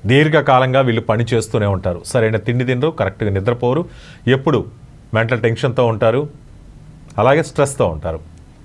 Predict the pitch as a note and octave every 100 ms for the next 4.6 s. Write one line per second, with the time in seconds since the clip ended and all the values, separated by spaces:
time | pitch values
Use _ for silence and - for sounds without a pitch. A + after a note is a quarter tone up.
0 | - - - - - A2+ - F#3+ F3+ -
1 | F3+ F3+ D3 C#3+ - C3 F#3 F#3+ C#3+ A2
2 | F#2 E2 E2 - - - - - G2+ A#2
3 | D#3 G3+ G3 F3+ E3+ F#3 D#3+ C3+ E3 D#3+
4 | D3+ C3 D3 C#3 A#2+ A#2+